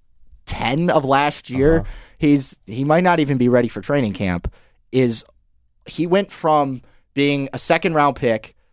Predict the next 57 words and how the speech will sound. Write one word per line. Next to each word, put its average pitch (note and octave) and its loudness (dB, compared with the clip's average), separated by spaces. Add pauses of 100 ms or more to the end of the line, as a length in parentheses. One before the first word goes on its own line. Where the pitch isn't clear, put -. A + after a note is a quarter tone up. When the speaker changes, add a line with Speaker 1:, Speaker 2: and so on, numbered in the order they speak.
(140)
Speaker 1:
to C3 -6
being C3+ 0
a, A#2+ 2
maybe D#3+ 4
a C#3 4
late D3 2
first C#3+ 0
round C#3+ 2
pick C3 -2
to C3+ -2
now D3+ 4
they're G#3+ 2
saying F#3 0
he E3 0
might D3 2
go C#3 2
in B2 -4
the A#2 -2
top G2+ -6
ten. - -14 (460)
Like, C#3+ 2
he D#3+ -6
might D#3+ 4
go C#3+ 4
Speaker 2:
Really? - -4
Speaker 1:
up C#3+ 0
there B2 2
with B2+ -2
the A#2 2
other G2 0
guys. - -4
I'm C3 0
seeing E3+ 2
there C#3+ 2
could E3+ -2
be D#3 -2
team F3+ -4
like C#3 -4
Tennessee A#2 -8 (200)
who, C#3 2
if B2+ -2
they B2+ 0
don't C3+ 0
wanna C3 -2
move A#2+ -2
down A2+ 0
from A2+ -14
eleven, A#2+ -4
they A#2+ -6
could D3 -10
take B2 -6
Hendon A#2+ -6
Hooker B2 -4
at, G#2+ -4 (120)
uh, G#2+ -8 (140)
like, G#2 -8
eleven, G#2 -2